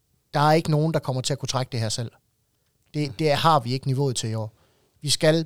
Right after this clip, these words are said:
benhårdt arbejde, og selvom vi er bagud med fem, skal vi stadigvæk spille som et hold. Fordi det er i hvert fald det, jeg ser ud fra, fra den Mors Thy-kamp, det er, at vi kommer lynhurtigt bagud i anden halvleg, og så begynder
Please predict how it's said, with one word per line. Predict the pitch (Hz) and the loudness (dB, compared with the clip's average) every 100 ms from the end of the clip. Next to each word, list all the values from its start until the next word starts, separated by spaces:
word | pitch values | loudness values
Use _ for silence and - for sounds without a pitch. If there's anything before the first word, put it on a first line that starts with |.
| - | -2
benhårdt | 165 160 147 143 | -2 0 2 2
arbejde, | - 135 143 120 110 | 2 0 0 0 0
og | 120 | -2
selvom | - 180 131 | 0 2 2
vi | |
er | 135 | 2
bagud | 160 156 | 2 2
med | 135 | 0
fem, | - 175 160 _ _ _ _ | 2 0 0 _ _ _ _
skal | - - 139 | -8 -4 -2
vi | |
stadigvæk | 131 - - 175 208 196 143 135 | 0 0 6 8 8 6 2 -2
spille | - - 147 151 | -6 -2 -2 -2
som | 151 | -4
et | 123 | -4
hold. | 120 117 - _ _ _ _ _ _ _ _ _ _ - | -4 -6 -8 _ _ _ _ _ _ _ _ _ _ -4
Fordi | 151 | 0
det | 151 | 4
er | 180 | 6
i | |
hvert | 180 | 6
fald | - 170 | 6 4
det, | 156 160 | 4 4
jeg | 160 | 4
ser | 156 - 165 - - | 4 2 2 0 -2
ud | 151 | -6
fra, | - 127 117 107 - | -4 -2 0 -2 -6
fra | - | -4
den | 143 135 | -2 0
Mors | 123 - | -2 -2
Thy-kamp, | 160 139 127 117 | -4 -4 -4 -4
det | 151 | 0
er, | 156 160 | 2 2
at | - - - | 0 -4 -8
vi | 139 | -10
kommer | 135 143 139 | -4 0 2
lynhurtigt | 143 165 160 151 143 | 2 2 2 2 2
bagud | 165 139 127 | 2 2 0
i | |
anden | 127 135 | 0 0
halvleg, | 139 117 - _ _ _ _ _ _ - | -2 -2 -6 _ _ _ _ _ _ -6
og | - | -2
så | 147 | 0
begynder | 135 170 143 | 0 2 0